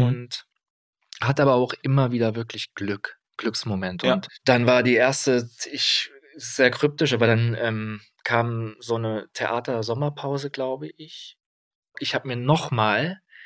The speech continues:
Speaker 1: vor Beginn meiner ersten großen Spielzeit in der Haupt- oder in der Generalprobe wieder das Kreuzband gerissen und musste dann auch operiert werden, zweimal, und bin direkt ein paar Wochen ausgefallen.
Speaker 2: Ja.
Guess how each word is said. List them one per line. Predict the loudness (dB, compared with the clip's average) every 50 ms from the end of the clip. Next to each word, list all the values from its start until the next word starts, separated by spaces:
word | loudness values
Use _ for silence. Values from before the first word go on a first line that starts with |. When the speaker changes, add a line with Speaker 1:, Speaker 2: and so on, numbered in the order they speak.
| -20 -20 -20 -20 _
Speaker 1:
vor | _ 0 0 0
Beginn | 0 0 2 2 4 4
meiner | 4 4 2 2 2
ersten | 2 0 0 -2 -6 -12 _ -10
großen | -8 -4 -2 -4 -4 -4 -6
Spielzeit | -8 -6 -4 -4 -4 -4 -4 -4 -2 2 2 2 2 2 -2 -8 -18 _ -20 -20 -18 -18 -20 -20 _ _
in | 0 2 4
der | 6 6 4 4 4
Haupt- | 2 0 0 -2 -2
oder | 0 2 2
in | 2 2
der | 0 0
Generalprobe | 2 0 0 0 0 0 0 0 0 0 0 -2 -6 -6 -6 -6
wieder | -4 -2 0 0
das | 0 0 -2 -6
Kreuzband | -6 -2 -2 -2 -2 -4 -8 -10 -10 -10 -10 -14 -20 _ _
gerissen | -8 -6 -4 -4 -4 -4 -6 -8 -10 -10 _ _ _ _ _ _ _ _ _ -20 -20 -10 -6
und | -4 -2 0
musste | 2 2 2 2 2 2
dann | 2 4 4 2
auch | 0 0 -2
operiert | -4 -4 -4 -6 -6 -4 -4 -4 -4 -4
werden, | -4 -4 -4 -6 -10 -14 -20 _ _ _ _ _ _ _ _
zweimal, | -2 2 4 4 6 6 6 4 4 2 0 -2 -8 -14 -16 -16 -14 -12
und | -10 -4 0
bin | 0 0 2
direkt | 2 4 4 4 4 2 -2 -10 -20 -20 _ _ _ _ _ _ _ _ _
ein | -8 -2
paar | 0 0 0 0
Wochen | -2 -4 -6
ausgefallen. | -6 -6 -8 -8 -10 -14 -12 -10 -10 -10 -12 -14 -18 -20 _ _ _ _ -4
Speaker 2:
Ja. | -4 -4 -4